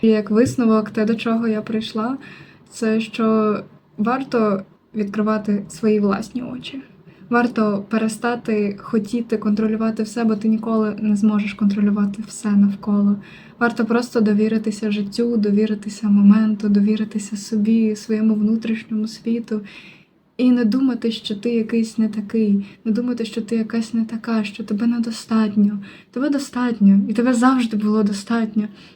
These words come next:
Твої люди, вони відчують тебе, вони зрозуміють тебе. Ти ніколи не будеш почуватися зайвою, не такою, занадто товстою або занадто худою зі своїми людьми. Тому що твої люди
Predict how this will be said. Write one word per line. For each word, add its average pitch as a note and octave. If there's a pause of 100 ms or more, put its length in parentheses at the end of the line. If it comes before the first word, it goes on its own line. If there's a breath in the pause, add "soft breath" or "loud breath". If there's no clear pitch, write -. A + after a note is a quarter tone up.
(100)
Твої C4
люди, B3
вони A3
відчують A#3
тебе, G3+
вони A3+
зрозуміють A#3
тебе. G3+ (500 loud breath)
Ти B3
ніколи C4
не B3
будеш A#3
почуватися A3+
зайвою, G#3+
не A3
такою, A3
занадто A3+
товстою A#3
або G#3+
занадто A3
худою A3+ (220 loud breath)
зі A3
своїми A3+
людьми. G3+ (400 loud breath)
Тому B3+
що C#4
твої B3+
люди B3